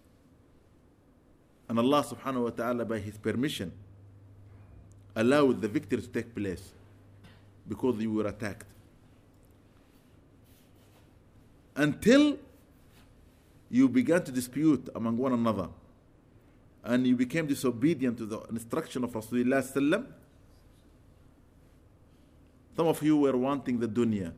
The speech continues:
the booty, but others wanting the hereafter, the victory. Then Allah subhanahu wa ta'ala removed you from them. However, Allah subhanahu wa ta'ala forgives you. And Allah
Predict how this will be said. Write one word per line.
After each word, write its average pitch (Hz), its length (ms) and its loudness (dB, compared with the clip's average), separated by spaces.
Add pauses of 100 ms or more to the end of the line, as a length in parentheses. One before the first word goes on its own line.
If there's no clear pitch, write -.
the 98 100 -8
booty, 104 400 -2 (1000)
but 123 160 -2
others 156 340 6
wanting 135 440 -2
the 120 100 0
hereafter, 127 640 2 (480)
the 104 80 0
victory. 120 480 2 (1700)
Then 120 140 0
Allah 127 240 4
subhanahu 120 420 -4
wa 110 80 -2
ta'ala 107 440 -2 (1300)
removed 117 460 2
you 85 160 -8 (480)
from 101 240 -6
them. 87 200 -6 (800)
However, 120 260 0
Allah 117 280 0
subhanahu 113 320 -8
wa 120 60 -2
ta'ala 120 220 -2 (240)
forgives 117 520 0
you. 87 160 -4 (880)
And 104 100 -6
Allah 110 420 0